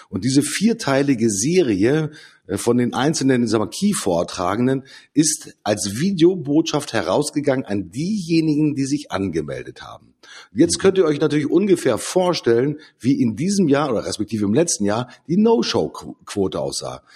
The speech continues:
Speaker 1: Also durchschnittliche No-Show-Quote liegt übrigens nicht bei fünfundzwanzig Prozent, sondern liegt bei vielen Events mittlerweile bei dreißig oder bei vierzig Prozent.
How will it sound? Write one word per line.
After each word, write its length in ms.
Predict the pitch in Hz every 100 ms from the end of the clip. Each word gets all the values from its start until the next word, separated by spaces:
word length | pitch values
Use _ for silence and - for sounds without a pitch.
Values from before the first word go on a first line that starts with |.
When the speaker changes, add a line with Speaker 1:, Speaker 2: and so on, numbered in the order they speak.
| _
Speaker 1:
Also 280 | - 113 98 - _
durchschnittliche 640 | - 220 - 180 147 113
No-Show-Quote 640 | 120 147 175 165 160 151 143
liegt 200 | 120 123
übrigens 200 | 127 110
nicht 140 | 120 -
bei 100 | 98
fünfundzwanzig 640 | - 170 180 151 143 143
Prozent, 380 | 143 127 131 123
sondern 240 | 113 117
liegt 160 | 107 -
bei 180 | 95 90
vielen 340 | - 135 131 120
Events 300 | 104 107 - - -
mittlerweile 460 | - 107 107 101 101
bei 120 | 82
dreißig 640 | - - 90 - - 101 -
oder 140 | 87
bei 140 | - 76
vierzig 460 | - 175 - -
Prozent. 480 | - 92 - 143 170